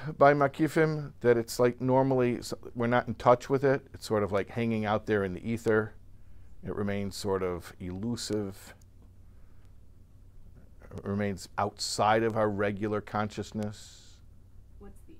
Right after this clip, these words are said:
Speaker 2: it?
Speaker 1: The Makifim, the transcendent levels.
Speaker 2: Okay.
Speaker 1: And there are
Speaker 2: But
Speaker 1: two
Speaker 2: what is
Speaker 1: transcendent
Speaker 2: the
Speaker 1: levels,
Speaker 2: it?
Speaker 1: one which is transcendent and one which is transcendent-er.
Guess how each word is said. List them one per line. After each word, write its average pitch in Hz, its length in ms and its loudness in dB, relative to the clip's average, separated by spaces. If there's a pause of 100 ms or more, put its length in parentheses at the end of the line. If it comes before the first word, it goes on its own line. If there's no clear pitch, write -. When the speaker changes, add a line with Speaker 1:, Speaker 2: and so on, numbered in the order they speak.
Speaker 2:
it? 165 120 -18 (1200)
Speaker 1:
The 98 80 -6
Makifim, 98 520 -4 (400)
the - 60 -18
transcendent 101 560 -4
levels. - 600 -6 (600)
Speaker 2:
Okay. - 120 -14
Speaker 1:
And 123 120 2
there 139 140 10
are 135 40 8
Speaker 2:
But - 80 0
Speaker 1:
two 208 180 2
Speaker 2:
what 190 80 0
is - 40 -8
Speaker 1:
transcendent 139 480 4
Speaker 2:
the 123 40 2
Speaker 1:
levels, 120 420 8 (180)
Speaker 2:
it? - 120 -12
Speaker 1:
one 143 280 8
which 135 180 2
is 113 80 -2
transcendent 131 720 0
and 113 140 0
one 113 200 2
which 104 240 -4
is 101 120 -6
transcendent-er. 90 1040 -6